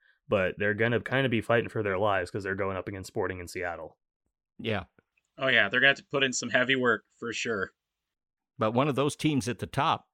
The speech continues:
Speaker 2: they could spoil. Galaxy aren't a pushover by any means, though they seem to sometimes be easily pushed over.
Speaker 1: Mm-hmm.
Speaker 2: Any other things that stand out in M L S with you, Sean or Mason?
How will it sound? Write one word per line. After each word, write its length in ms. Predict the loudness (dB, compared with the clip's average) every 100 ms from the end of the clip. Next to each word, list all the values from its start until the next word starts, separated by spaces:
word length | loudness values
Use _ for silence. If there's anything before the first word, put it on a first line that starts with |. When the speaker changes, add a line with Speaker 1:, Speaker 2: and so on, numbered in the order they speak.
| _
Speaker 2:
they 100 | -6
could 200 | -4 -6
spoil. 480 | -6 -4 -4 -4 -8 _ _ _ _ _ _ -4
Galaxy 680 | -2 -2 -2 0 0 0
aren't 240 | 0 -2 -4 _ -4
a 180 | -4 -6 _ -4
pushover 500 | -2 -2 -4 -4 -4
by 180 | -2 0
any 240 | 0 0
means, 400 | -2 -6 -10 -14 _ _ _ _ _ _
though 100 | -2
they 120 | 0 0
seem 280 | 0 0
to 160 | 2 -2
sometimes 600 | 0 0 2 2 0 -2
be 300 | -4 -2 -2
easily 420 | -2 -2 -4 -4 -8 -6
pushed 300 | -4 -2 -2
over. 320 | -4 -6 -16 _ _ _ _ -12
Speaker 1:
Mm-hmm. 220 | -12 -14 -20 _ _ _ _ _
Speaker 2:
Any 220 | -2 2 2
other 220 | 2 0
things 380 | 2 2 2 -2
that 160 | -6
stand 460 | -4 0 2 2 2
out 240 | 0 0
in 140 | -2 -2
M 260 | 0 0
L 140 | 0 -2
S 220 | -4 -8
with 140 | -8
you, 120 | -6 -6
Sean 360 | -4 -2 -2
or 40 | -2
Mason? 360 | -2 -6 -10